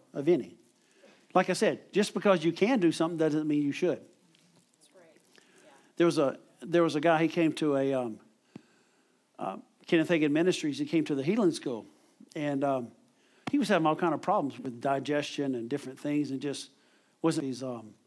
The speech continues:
bothering me. He said, "Well, you know, how much you drink?" He said, "I don't know, about twenty cups a day." He said, "Well, I, th-, I think it probably is bothering you."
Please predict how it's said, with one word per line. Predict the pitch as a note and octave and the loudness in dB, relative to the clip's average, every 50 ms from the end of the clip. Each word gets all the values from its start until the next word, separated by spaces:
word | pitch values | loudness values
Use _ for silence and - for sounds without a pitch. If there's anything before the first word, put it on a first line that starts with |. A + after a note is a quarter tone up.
| _ _ _ _ _ _ _ | _ _ _ _ _ _ _
bothering | - D#3 F#3+ G3+ D#3 B2+ A2 F#2+ | -2 0 0 0 0 -4 -6 -8
me. | - C#2+ - - _ _ _ _ _ _ _ _ _ _ _ _ _ _ _ _ _ _ _ _ _ _ _ _ | -12 -14 -20 -20 _ _ _ _ _ _ _ _ _ _ _ _ _ _ _ _ _ _ _ _ _ _ _ _
He | _ F#3 | _ -4
said, | F3 - F#3 D#3+ | -2 0 0 2
"Well, | D#3 D#3 C#3 G2+ F#2 | 2 2 0 0 -4
you | F3+ F#3 D#3+ C3+ | -6 -4 -4 -4
know, | B2+ A#2+ | -4 -6
how | A2 C3+ E3 | -4 -2 0
much | F3+ F3+ F3 F3+ | 0 0 0 0
you | D#3+ C3+ | 0 0
drink?" | F3+ F#3+ E3 B2+ | 0 0 2 0
He | D#3 D3 | -2 -2
said, | - E3+ D#3 | -2 0 0
"I | D#3+ | 2
don't | F#3 F#3+ | 2 2
know, | D#3 C#3+ | 0 0
about | C3 - D3+ F3 | -2 -4 -6 -6
twenty | - - F#3+ E3+ - | -4 -2 0 0 0
cups | - E3 D3+ - - | -2 -4 -6 -6 -8
a | - B2 | -6 -2
day." | D3 D#3 D#3+ D3+ - - - _ _ _ _ _ - - - - - - - - | 0 0 0 0 -2 -8 -20 _ _ _ _ _ -20 -20 -20 -20 -20 -20 -4 0
He | - A#3 | 2 2
said, | - A3 G3 E3+ | 4 4 2 2
"Well, | F3+ F#3+ | 4 4
I, | G3+ G3 | 4 4
th-, | - - G#3 A3 | 4 4 4 4
I | G3+ F#3 | 4 4
think | - A#3+ A#3+ G#3+ | 6 4 2 2
it | F#3 - | 2 4
probably | G3 G3+ G#3 F#3 F3 | 6 6 6 6 6
is | E3 C#3+ | 4 6
bothering | C#3 E3+ E3+ D#3+ C#3+ C#3 B2+ A#2+ | 6 6 6 6 4 2 0 -2
you." | G#2+ G#2 | -6 -8